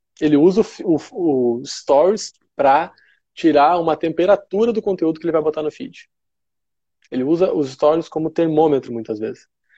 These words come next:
Então, ele primeiro expõe nos stories um videozinho rápido falando sobre um assunto. E aí,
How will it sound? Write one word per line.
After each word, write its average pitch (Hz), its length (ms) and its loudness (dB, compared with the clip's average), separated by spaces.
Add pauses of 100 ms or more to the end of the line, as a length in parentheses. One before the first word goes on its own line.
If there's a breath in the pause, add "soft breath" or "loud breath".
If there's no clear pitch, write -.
(280 soft breath)
Então, 143 280 0
ele 160 100 2
primeiro 151 420 2
expõe 185 320 0
nos 180 180 -2
stories 151 520 0
um 143 140 -4
videozinho 131 400 -6
rápido 139 440 0
falando 135 320 -6
sobre 131 240 -6
um 131 80 -4
assunto. 196 560 -10 (1000)
E 156 140 2
aí, 147 380 4